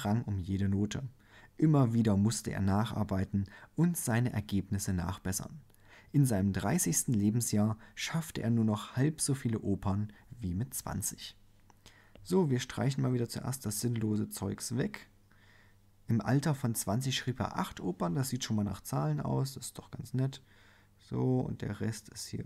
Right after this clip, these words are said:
Quatsch. Und am Ende kommt noch mal was. Das heißt, wir scheinen hier mehrere Werte zu haben, aber sehen wir uns das doch mal genau an. Ich gehe mal wieder auf Schwarz, damit wir eine schöne Wertetabelle machen können.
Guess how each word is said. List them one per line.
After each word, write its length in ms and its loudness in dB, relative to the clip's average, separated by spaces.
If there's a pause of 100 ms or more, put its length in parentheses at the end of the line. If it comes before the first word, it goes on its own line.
Quatsch. 680 -6 (440)
Und 120 4
am 100 4
Ende 280 2
kommt 340 -2
noch 240 2
mal 220 0
was. 300 -10 (760)
Das 180 -2
heißt, 300 2
wir 80 0
scheinen 340 2
hier 100 4
mehrere 680 2
Werte 260 -4
zu 240 -4
haben, 400 -2 (320)
aber 240 -2
sehen 260 2
wir 80 2
uns 160 -4
das 160 -6
doch 140 -6
mal 160 0
genau 360 -4
an. 180 -14 (1040)
Ich 180 -20 (140)
gehe 100 0
mal 160 2
wieder 160 -4
auf 140 -14
Schwarz, 480 -6
damit 280 0
wir 60 0
eine 120 0
schöne 360 0
Wertetabelle 640 -2
machen 260 -6
können. 280 -8